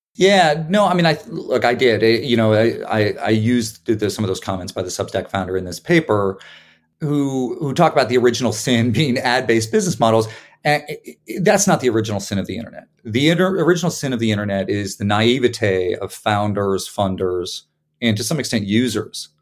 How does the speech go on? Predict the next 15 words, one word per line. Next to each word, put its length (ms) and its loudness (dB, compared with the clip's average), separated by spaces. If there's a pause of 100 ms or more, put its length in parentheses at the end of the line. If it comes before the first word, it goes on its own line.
of 140 2
the 120 -2
internet, 460 -10 (460)
that, 580 0 (540)
that 560 2
you 240 -2
can 800 -2
create 560 -2
products, 680 -2
well-intentioned 800 0
products 520 -6
created 360 0
by 120 -2
well-intentioned 760 0
people 500 -2